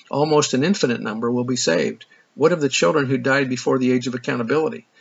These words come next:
Billions of little ones from the days of Adam to the time of the millennium. What of the billions of those who never had opportunity to hear the gospel message in mortality, but who afterwards received it, re-,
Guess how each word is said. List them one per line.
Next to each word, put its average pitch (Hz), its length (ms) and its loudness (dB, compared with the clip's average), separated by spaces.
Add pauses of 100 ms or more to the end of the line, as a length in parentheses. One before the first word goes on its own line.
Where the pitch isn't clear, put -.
(220)
Billions 135 440 2
of 123 160 -2
little 160 180 0
ones 117 220 -2
from 139 120 -6
the 120 60 -4
days 131 300 0
of 120 160 -2
Adam 135 340 -2
to 131 100 -10
the 127 80 -6
time 135 260 -4
of 120 120 -4
the 120 80 -4
millennium. 127 480 -4 (460)
What 151 160 2
of 151 100 -2
the 131 80 -2
billions 135 420 2
of 120 120 -4
those 139 260 4
who 127 120 -2
never 131 300 0
had 156 220 0
opportunity 120 600 -4
to 113 80 -10
hear 120 180 -4
the 123 80 -18
gospel 113 400 -6
message 113 440 -10 (300)
in 120 120 -2
mortality, 120 540 0
but 123 160 -2
who 127 160 2
afterwards 123 540 -2
received 135 440 -2
it, - 100 -8 (500)
re-, 131 160 -2